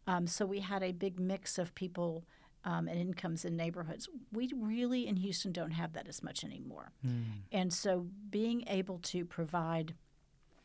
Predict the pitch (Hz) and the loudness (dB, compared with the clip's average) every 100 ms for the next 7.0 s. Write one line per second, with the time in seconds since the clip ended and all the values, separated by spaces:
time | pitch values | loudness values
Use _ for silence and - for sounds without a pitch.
0 | - 175 170 156 170 180 202 185 - 156 | -2 0 0 0 2 2 0 -2 -4 -4
1 | 165 165 190 202 202 202 180 180 175 - | 0 2 4 2 0 2 2 2 -2 -2
2 | 165 170 - - - - - 175 185 - | -2 -2 -6 -8 -20 -16 -2 4 4 2
3 | 196 180 170 - 214 214 208 196 175 175 | 2 4 2 2 2 2 2 0 0 0
4 | 170 165 - 233 262 214 180 165 160 170 | 0 -2 0 2 2 2 2 2 0 0
5 | 160 - - 185 185 180 190 165 175 170 | -2 -4 -6 0 0 2 -2 0 2 2
6 | 170 196 165 170 160 151 - - 160 | 0 -4 -2 0 0 -2 -6 -6 -4